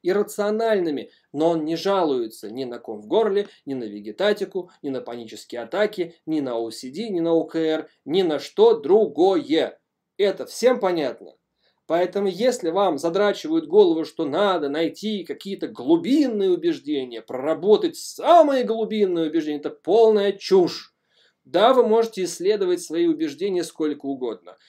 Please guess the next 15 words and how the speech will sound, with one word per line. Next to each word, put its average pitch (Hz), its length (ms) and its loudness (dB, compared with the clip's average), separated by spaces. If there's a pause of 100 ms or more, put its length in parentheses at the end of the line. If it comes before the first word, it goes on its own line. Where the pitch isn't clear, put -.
(160)
Да, 165 240 0
вы 190 100 2
можете 190 340 -2
также 180 380 -4
исследовать 165 480 -2
с - 60 -12
точки 165 320 -6
зрения 156 300 -4
психоанализа 156 880 -6
своё 147 360 -6
детство 147 440 -4
какие-то 139 440 -8
аспекты 156 460 -6
сколько 151 380 -6
угодно. 147 420 -4